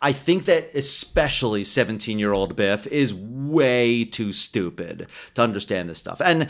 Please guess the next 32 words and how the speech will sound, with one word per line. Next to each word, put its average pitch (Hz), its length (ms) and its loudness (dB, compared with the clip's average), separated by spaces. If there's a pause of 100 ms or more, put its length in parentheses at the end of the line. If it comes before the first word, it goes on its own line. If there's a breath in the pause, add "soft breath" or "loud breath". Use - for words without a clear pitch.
(160 loud breath)
seventeen-year-old 202 640 4
Biff 143 260 4 (100)
does 117 180 0
not 120 360 0
read 120 300 0
science 113 460 0
fiction 107 320 -4
theater. 98 460 -2
He 110 120 -4
doesn't 202 200 0
know 175 80 0
what 135 120 4
a 107 100 -4 (140)
time 110 520 -4
machine 104 520 -2
is, 98 500 -2 (280 loud breath)
even 147 160 2
the 127 80 2
concept 110 600 0
of 87 100 -6
this. 90 260 -4 (260 loud breath)
But 135 420 4
when 135 140 4
you 131 140 4
look 170 260 2
at 117 140 0
Jennifer, 131 560 0 (240 loud breath)
she's - 400 -8
seventeen - 640 2
and 151 100 2
forty-seven. 113 880 2
Like, 117 360 2